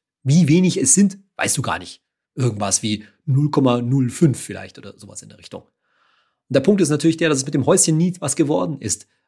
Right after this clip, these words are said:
weil die Preise sind dir in gewisser Weise weggelaufen, in deiner Gegend ist immer alles viel teurer geworden und da hat's einfach vom Eigenkapital her nicht gereicht.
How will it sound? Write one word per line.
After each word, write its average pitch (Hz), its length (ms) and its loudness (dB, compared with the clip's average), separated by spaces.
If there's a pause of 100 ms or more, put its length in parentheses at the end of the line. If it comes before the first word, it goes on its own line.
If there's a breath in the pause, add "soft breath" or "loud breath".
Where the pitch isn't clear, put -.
weil 127 220 2
die - 200 -4
Preise 151 320 0
sind 131 200 -4
dir 131 80 0
in 113 60 -2
gewisser 131 240 -6
Weise 113 360 -2
weggelaufen, 151 600 0
in 131 60 -6
deiner 110 200 -6
Gegend 151 240 -2
ist 117 100 -8
immer 120 160 -10
alles 131 200 -4
viel 139 140 -4
teurer 151 300 0
geworden 135 320 0
und 147 140 -8
da - 180 -10
hat's 120 160 -10
einfach 113 220 -12
vom - 160 -16
Eigenkapital 101 680 -14 (300)
her 87 200 -4
nicht 90 200 -8
gereicht. - 440 -2